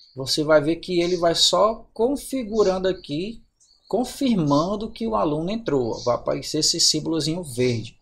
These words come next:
Se o aluno apareceu naquela aula, naquele dia pela primeira vez, ele registra e vai aparecer aqui um ponto de interrogação, que é pra,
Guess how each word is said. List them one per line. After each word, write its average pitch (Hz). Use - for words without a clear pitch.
Se -
o 175
aluno 208
apareceu 202
naquela 180
aula, 143
naquele 135
dia 127
pela 120
primeira 143
vez, 139
ele 127
registra 170
e 185
vai 185
aparecer 175
aqui 160
um 151
ponto 151
de 151
interrogação, 151
que 143
é 139
pra, 135